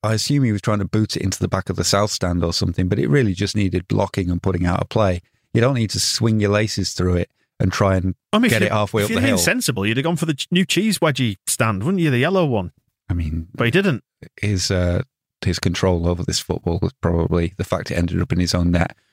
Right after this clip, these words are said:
Speaker 1: tells you a lot about where he was at.
Speaker 2: A cultured finish, though, from the young man.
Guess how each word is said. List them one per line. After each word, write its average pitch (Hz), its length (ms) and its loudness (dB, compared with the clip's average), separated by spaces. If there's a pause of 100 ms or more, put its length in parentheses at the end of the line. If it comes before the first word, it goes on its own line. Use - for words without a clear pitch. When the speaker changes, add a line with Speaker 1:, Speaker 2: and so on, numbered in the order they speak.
(140)
Speaker 1:
tells 92 220 2
you 92 100 0
a 87 40 2
lot 90 180 2
about 90 380 -2 (420)
where 90 160 0
he 87 80 2
was 87 140 0
at. 90 180 0 (320)
Speaker 2:
A - 60 -2
cultured 135 320 2
finish, 110 340 0
though, 98 140 0
from 92 240 -4
the 92 80 0
young 92 180 0
man. 92 160 -2